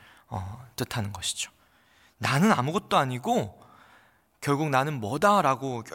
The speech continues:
얘기합니까? 이십삼 절에 "주의 길을 곧게 하라고 광야에서 외치는 자도 아니고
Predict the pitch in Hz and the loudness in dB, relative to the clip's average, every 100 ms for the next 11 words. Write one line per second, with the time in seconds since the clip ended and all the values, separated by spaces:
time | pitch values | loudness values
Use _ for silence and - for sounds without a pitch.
0 | - 120 107 131 113 98 170 - 107 127 | -8 -4 -2 -2 -2 -2 -2 -2 -4 -2
1 | - 180 180 127 151 135 95 - - - | 0 0 2 0 0 -2 -4 -14 -20 -20
2 | - - 135 135 120 127 127 117 120 - | -4 0 2 0 -2 -2 -2 -4 -8 -6
3 | 131 120 117 110 120 - - 113 123 120 | 0 2 2 0 -4 -4 -2 2 2 2
4 | 113 120 107 107 - 139 127 123 107 101 | 0 -2 -2 -2 -2 -2 -4 -4 -2 0
5 | 90 85 90 _ _ _ _ _ _ - | 0 0 -8 _ _ _ _ _ _ 2
6 | 196 202 135 131 135 190 277 | 6 8 6 4 -2 0 0